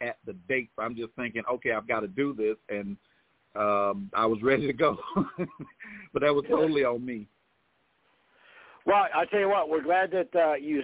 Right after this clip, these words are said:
Speaker 2: you stuck around, and, uh, we, uh, we appreciate it. And, uh, basically what we're gonna do here is we're gonna have a little fun with you here. Uh, if you, uh, wanna give us a little background about yourself, and then, uh, we'll have some fun with the interview here.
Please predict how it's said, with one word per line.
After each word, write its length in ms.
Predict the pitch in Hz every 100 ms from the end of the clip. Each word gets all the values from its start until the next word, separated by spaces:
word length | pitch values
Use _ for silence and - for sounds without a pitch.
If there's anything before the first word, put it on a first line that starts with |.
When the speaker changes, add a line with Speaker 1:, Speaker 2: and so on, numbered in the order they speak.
| 143
Speaker 2:
you 140 | 160 147
stuck 260 | - 175 190
around, 520 | 160 127 120 135 151
and, 480 | 127 127 123 123 127
uh, 280 | 120 117 107
we, 320 | 117 123 123
uh, 140 | 120 113
we 240 | 117 123
appreciate 600 | 113 - 170 - 131 110
it. 100 | 151 175 - _ - - -
And, 320 | 147 135 131
uh, 160 | 151 123
basically 320 | 208 240 247
what 80 | 185
we're 160 | 185
gonna 160 | 190 170
do 140 | 190
here 180 | 165 151
is 60 | 135
we're 80 | 185
gonna 140 | 202
have 80 | 185
a 20 |
little 220 | 175 139 -
fun 220 | 185 151
with 120 | 113
you 200 | 110 104
here. 320 | 113 98 117 - - - -
Uh, 300 | - 131 131 135
if 220 | 135 -
you, 280 | 180 196 185
uh, 140 | 156
wanna 220 | 156 175
give 120 | 156
us 60 | 165
a 40 | 156
little 120 | 147
background 480 | 127 151 - 170 165
about 280 | 165 170
yourself, 480 | 226 202 185 117 175 - -
and 220 | 139 123
then, 320 | 127 135 135 135
uh, 220 | 127 123
we'll 160 | 127
have 180 | 131 127 -
some 100 | 123
fun 180 | 131 135
with 120 | 120
the 80 | 104
interview 320 | 101 92 85
here. 220 | 80 -